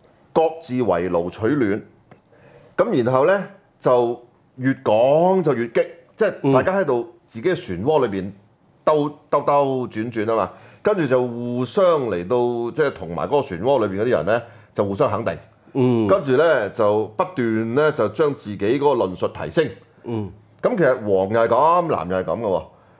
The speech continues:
Speaker 1: 咁令到呢，香港咪向兩極越走越遠咯，係嘛？咁加上中共就喺度潑火，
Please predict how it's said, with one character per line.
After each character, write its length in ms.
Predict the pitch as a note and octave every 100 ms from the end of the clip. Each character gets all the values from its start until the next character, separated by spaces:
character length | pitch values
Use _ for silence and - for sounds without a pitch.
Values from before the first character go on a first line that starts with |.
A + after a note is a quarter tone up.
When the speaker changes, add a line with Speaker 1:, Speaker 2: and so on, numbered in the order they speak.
| _
Speaker 1:
咁 240 | G3+ C#4 G3+ D#3+
令 140 | D#3+ E3
到 120 | F#3+
呢， 140 | A#3 G3+
香 200 | A#3+ G#3+
港 180 | E3 F#3+
咪 260 | B2 A#2 - _ -
向 220 | C3 D3+
兩 260 | A#2 A#2 C#3+
極 180 | A#2 A2
越 140 | A2+ G#2+
走 260 | - F#2 D3+
越 100 | C3
遠 280 | D#2+ E2+ A#2+
咯， 100 | E3+ - _ _ _ -
係 80 |
嘛？ 140 | G2+ G#2+ - - -
咁 160 | D#3 A3
加 220 | A3 G3
上 280 | C#3 C3 C#3+ - _ -
中 240 | G3+ F3+
共 200 | C#3+ G#2+
就 80 | A#2
喺 40 |
度 120 | D3
潑 260 | G2 B2 A2+
火， 260 | F#2+ A2+